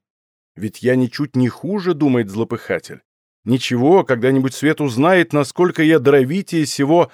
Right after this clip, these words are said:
обласканного овацией мерзавца». С мистером Бартоломью сим поделились? Не впрямую, сэр.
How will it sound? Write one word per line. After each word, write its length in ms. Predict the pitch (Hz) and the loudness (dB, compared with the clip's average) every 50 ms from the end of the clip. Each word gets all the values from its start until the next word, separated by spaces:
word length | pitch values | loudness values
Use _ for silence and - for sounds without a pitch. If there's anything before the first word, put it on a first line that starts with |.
| _ _ - | _ _ -2
обласканного 800 | 135 143 127 123 123 139 160 165 - - - 151 151 147 151 156 | -2 0 0 2 2 2 2 2 0 -2 -2 0 2 2 2 2
овацией 640 | - 131 135 127 127 135 127 - - - - 127 123 | 2 2 2 2 2 2 0 -2 -6 -6 -4 -2 0
мерзавца». 840 | 127 131 123 117 98 98 113 101 135 - - - - - - - _ _ _ _ _ _ _ _ _ _ _ _ _ _ _ _ _ _ _ | 2 2 0 0 0 0 -2 -2 -2 -6 -14 -20 -20 -20 -20 -20 _ _ _ _ _ _ _ _ _ _ _ _ _ _ _ _ _ _ _
С 160 | - - - | -18 -8 -2
мистером 560 | 120 135 185 208 190 - - 196 190 190 180 | 0 2 2 2 2 2 2 2 2 2 2
Бартоломью 640 | 160 180 175 - - 180 175 175 175 165 147 135 117 101 | 2 0 0 0 0 2 2 2 2 0 0 0 -2 -2
сим 380 | - - - - 143 123 113 | -6 -8 -6 -2 -2 -2 -2
поделились? 760 | - - 117 101 107 107 101 101 113 139 180 190 - - _ _ _ _ _ _ _ _ _ _ _ _ _ _ _ _ _ | -2 -4 -4 -4 -4 -2 -2 -2 -2 -2 -4 -6 -8 -16 _ _ _ _ _ _ _ _ _ _ _ _ _ _ _ _ _
Не 300 | 123 139 151 160 170 175 | -2 0 2 2 2 0
впрямую, 480 | 165 - - 185 190 170 127 98 87 82 | -2 -4 -6 -4 -4 -2 -4 -4 -6 -8
сэр. 400 | - - - 65 73 - - | -12 -16 -16 -16 -18 -18 -20